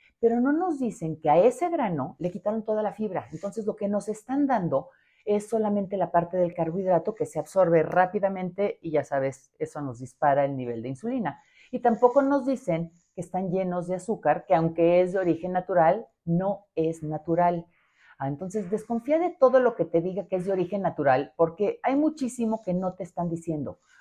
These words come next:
como el que esa comida dispara el nivel de insulina, y ese nivel de insulina alto, cuando se dispara, es lo que nos enferma, inflama y engorda.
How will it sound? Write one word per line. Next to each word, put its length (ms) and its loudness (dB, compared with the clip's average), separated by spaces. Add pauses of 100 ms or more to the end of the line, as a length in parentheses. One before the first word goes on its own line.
(120)
como 160 2
el 120 2
que 80 2
esa 160 0
comida 480 2 (380)
dispara 380 0
el 100 2
nivel 220 -4
de 60 -6
insulina, 680 -4 (100)
y 180 4
ese 380 0
nivel 300 4
de 60 -2
insulina 480 0
alto, 480 -2
cuando 260 0
se 200 -6
dispara, 640 -2 (340)
es 160 -4
lo 120 0
que 120 -8
nos 180 -6
enferma, 580 -2
inflama 560 -4
y 80 -10
engorda. 320 -2